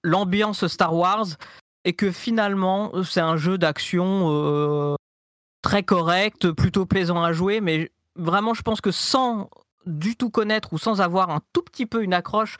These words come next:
parce qu'on peut être sensible à l'univers sans avoir tout vu,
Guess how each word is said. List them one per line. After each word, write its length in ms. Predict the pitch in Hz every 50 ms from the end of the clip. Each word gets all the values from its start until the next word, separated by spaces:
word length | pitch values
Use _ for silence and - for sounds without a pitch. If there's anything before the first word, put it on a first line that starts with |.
| - - -
parce 140 | - 165 -
qu'on 160 | - 214 196
peut 120 | 180 -
être 100 | 208 190
sensible 340 | - 208 196 - - 202 180
à 40 | 170
l'univers 360 | 165 170 170 170 170 196 190
sans 140 | - 180 160
avoir 260 | 160 151 147 147 -
tout 140 | - - 160
vu, 200 | 165 185 240 294